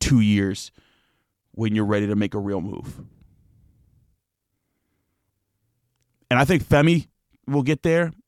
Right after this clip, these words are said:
I think Hughley will get there.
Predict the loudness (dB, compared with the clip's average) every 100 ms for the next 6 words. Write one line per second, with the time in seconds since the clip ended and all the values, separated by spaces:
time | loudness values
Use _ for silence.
0 | _ _ _ _ _ -4 -2 0 0 0
1 | -2 -16 _ _ _ _ _ _ _ -2
2 | 2 2 0 -4 -8 -10 -6 -6 -4 -6